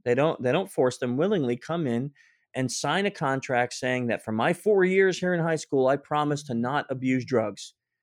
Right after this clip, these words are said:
and to not get drunk and to not party too hard."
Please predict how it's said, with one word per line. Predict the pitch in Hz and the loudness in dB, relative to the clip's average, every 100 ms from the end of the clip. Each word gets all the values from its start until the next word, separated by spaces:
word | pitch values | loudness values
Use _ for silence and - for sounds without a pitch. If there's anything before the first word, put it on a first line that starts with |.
| _ - | _ -10
and | 120 113 | -4 -4
to | 117 | -2
not | 110 139 143 | -2 -2 0
get | 147 143 | -2 0
drunk | 135 123 104 | 0 0 -2
and | 104 98 | -6 -6
to | |
not | 107 139 - | -2 -2 -2
party | - 151 139 123 | 0 2 2 0
too | - 123 | -4 -2
hard." | 117 104 101 | 0 -2 -4